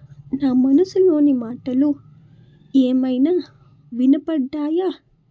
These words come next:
ఏంటి? లేక నేనే పొరపాటున నా మనసులో అనుకోవలసిన మాటలని పైకే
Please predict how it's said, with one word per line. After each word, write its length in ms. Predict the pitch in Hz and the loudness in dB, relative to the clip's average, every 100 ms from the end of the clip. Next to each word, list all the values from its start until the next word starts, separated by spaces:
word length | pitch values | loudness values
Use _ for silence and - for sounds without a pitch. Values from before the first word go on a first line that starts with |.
| _ _ _ - | _ _ _ -2
ఏంటి? 480 | 285 320 330 269 269 - - _ _ 247 | 0 2 0 -2 -4 -8 -12 _ _ -8
లేక 420 | 240 262 254 339 311 - _ _ _ - - | -2 -2 -2 -6 -8 -8 _ _ _ -4 4
నేనే 500 | 285 349 415 392 370 - - _ 262 | 4 4 0 -4 -6 -12 -20 _ -4
పొరపాటున 800 | 254 269 330 349 320 294 339 277 _ _ _ _ - | -2 -2 -4 -6 -2 -2 -4 -8 _ _ _ _ -4
నా 200 | 262 262 | -2 -2
మనసులో 600 | 240 240 262 269 311 320 285 _ _ 269 | -4 -4 -2 -2 -2 -4 -8 _ _ -2
అనుకోవలసిన 880 | 262 262 269 247 240 240 - 254 240 | -2 -2 -6 -8 -8 -10 -10 -10 -10
మాటలని 760 | 233 233 269 262 262 277 302 - _ _ _ _ 285 | -12 -12 -10 -6 -2 -2 -2 -6 _ _ _ _ -6
పైకే 460 | 302 349 370 330 | -4 -4 -2 -2